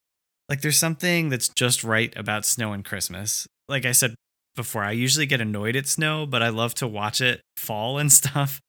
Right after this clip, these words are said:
Like, snowing on Christmas is so satisfying. Like, when your windshield wipers are going on your car and they, like, get in tune with the song you're listening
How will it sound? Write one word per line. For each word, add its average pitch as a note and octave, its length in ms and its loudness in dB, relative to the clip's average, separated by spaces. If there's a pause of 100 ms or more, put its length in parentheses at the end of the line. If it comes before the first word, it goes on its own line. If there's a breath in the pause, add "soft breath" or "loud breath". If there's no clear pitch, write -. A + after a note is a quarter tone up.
(280)
Like, A#2+ 120 2
snowing C#3 260 4
on C#3+ 100 2
Christmas C3+ 380 0
is A#2 80 4
so A#2 180 2
satisfying. C3 880 0
Like, A#2 200 -6
when A#2+ 120 0
your A2 280 0
windshield A#2+ 400 -2
wipers E3 340 -2
are E3 80 -4
going E3 220 0
on D#3+ 80 0
your A2+ 100 -2
car A#2+ 640 -2
and A#2 220 -4
they, A#2 120 2
like, A2 260 2 (100)
get A2+ 220 0
in A#2+ 180 -2
tune A#2 280 0
with A2+ 100 -6
the A2+ 80 -4
song G2+ 260 0
you're G2+ 100 -4
listening A2+ 380 -2